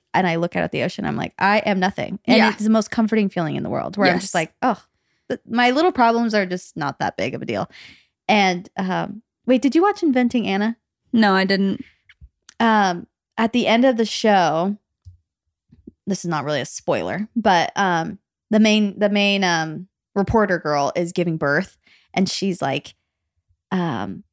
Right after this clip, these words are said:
Speaker 1: they're trying to get the baby out, and they're like, "You need to push, like, you need to push harder, like, don't give up," kind of thing. The doctor's saying that, like, "We need to get the baby out right now."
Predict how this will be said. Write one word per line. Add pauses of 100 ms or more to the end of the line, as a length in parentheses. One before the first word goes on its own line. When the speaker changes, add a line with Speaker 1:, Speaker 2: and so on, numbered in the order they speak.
Speaker 1:
they're
trying
to
get
the
baby
out,
and
they're
like,
"You
need
to
push,
like,
you
need
to
push
harder,
like,
don't
give
up,"
kind
of
thing.
The
doctor's
saying
that,
like,
"We
need
to
get
the
baby
out
right
now."